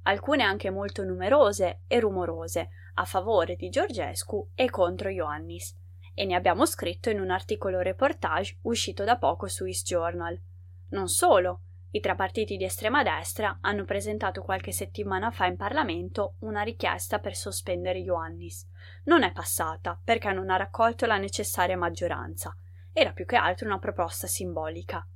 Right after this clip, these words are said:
E in realtà ci sono infatti pochi dubbi circa la legittimità del presidente,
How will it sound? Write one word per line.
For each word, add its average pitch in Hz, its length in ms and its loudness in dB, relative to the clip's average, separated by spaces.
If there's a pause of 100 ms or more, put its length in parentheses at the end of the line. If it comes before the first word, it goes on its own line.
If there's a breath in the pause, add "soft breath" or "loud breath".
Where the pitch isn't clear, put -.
(420)
E - 80 0
in 185 120 0
realtà 247 420 10
ci 202 160 2
sono 180 520 -2
infatti 196 500 -2
pochi - 320 -4
dubbi 196 520 6
circa - 380 0
la 185 80 4
legittimità 185 720 -2
del 185 160 2
presidente, 185 800 -2